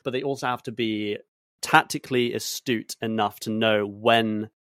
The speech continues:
they can go forward or when they should drop back. Total football wasn't really a new thing at this point. Teams had been using it kind of in and out beforehand, and really famously in Hungary's nineteen fifty squad called the Golden Team,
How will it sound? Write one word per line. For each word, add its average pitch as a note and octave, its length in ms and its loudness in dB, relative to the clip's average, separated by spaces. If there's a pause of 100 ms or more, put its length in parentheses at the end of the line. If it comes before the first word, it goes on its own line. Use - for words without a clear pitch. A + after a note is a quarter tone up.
(100)
they A2+ 140 0
can A2 160 -4
go G#2 200 0
forward G2+ 420 0
or G#2+ 120 -6
when G#2 220 -2
they G2+ 140 -2
should G#2 180 -8
drop - 380 -6
back. - 520 -4 (920)
Total G#3 320 4
football G#3+ 320 4
wasn't F3+ 240 6
really C#3 600 4
a B2+ 80 2
new A#2+ 340 0
thing A2+ 380 2
at - 100 -14
this A2+ 160 -8
point. - 400 -8 (420)
Teams B3+ 280 4
had G#3 100 -2
been F3 160 6
using D3 320 6
it C3+ 160 2
kind B2 320 6
of A2 320 0
in B2 160 2
and A2 140 2
out G#2 320 2 (340)
beforehand, A#2+ 840 2
and A2+ 300 0
really B2 240 2
famously A2+ 720 0
in G#2 180 -2
Hungary's A2 760 -2
nineteen A#2 360 -2
fifty A#2 280 -4
squad G2+ 500 -4
called G#2+ 260 -6
the A2 60 -14
Golden A#2 400 2
Team, G#2 420 -8